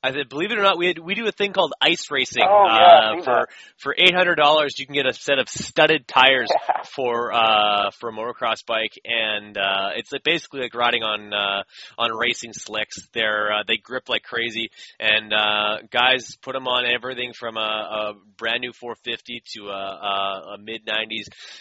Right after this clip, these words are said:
Speaker 1: uh, K X five hundred, and, um, yeah, minus, minus thirty
Speaker 2: Ooh.
Speaker 1: is, uh, is just the, the tip of the iceberg.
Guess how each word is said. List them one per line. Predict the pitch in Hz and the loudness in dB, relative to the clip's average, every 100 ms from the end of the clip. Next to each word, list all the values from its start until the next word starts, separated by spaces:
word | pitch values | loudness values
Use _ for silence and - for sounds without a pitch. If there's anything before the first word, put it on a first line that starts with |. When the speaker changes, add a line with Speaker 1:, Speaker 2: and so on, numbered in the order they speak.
| - | -6
Speaker 1:
uh, | 104 104 | -4 -4
K | 127 | -2
X | 117 - | -2 -2
five | 113 107 | -6 -4
hundred, | 104 113 104 - | -4 -8 -10 -10
and, | 104 101 98 98 | -6 -4 -6 -6
um, | 95 95 95 98 98 98 98 110 | -4 -4 -4 -8 -12 -18 _ -4
yeah, | 123 113 101 | 0 0 -2
minus, | 104 113 123 120 - - | -4 -2 -2 -6 -12 -10
minus | 120 135 127 | -6 -6 -6
thirty | - 135 135 135 | -10 -8 -6 -4
Speaker 2:
Ooh. | 320 370 - | 2 2 0
Speaker 1:
is, | - 107 | -10 -6
uh, | 104 - | -4 -4
is | - - | -6 -8
just | 139 - | -10 -12
the, | 131 _ | -18 _
the | 120 117 113 | -10 -10 -10
tip | 147 - | -12 -10
of | 113 | -8
the | |
iceberg. | 110 - 95 | -10 -12 -16